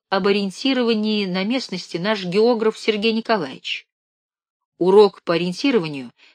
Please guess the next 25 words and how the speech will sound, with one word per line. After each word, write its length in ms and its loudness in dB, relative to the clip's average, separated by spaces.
Сергей 340 -4
Николаевич 400 -2
проводил 480 2
за 200 0
городом. 640 -8
Вначале 580 -2
мы 100 0
думали, 720 -2
будет 300 -6
очень 220 -4
интересно, 640 -2
и 80 -4
даже 240 2
сделали 380 4
себе 340 2
планшеты 560 0
для 180 -6
работы. 440 -14
Пока 300 -2
шли 220 -4
в 80 -4
лес, 240 0
все 220 -4
было 200 -2
хорошо. 500 -10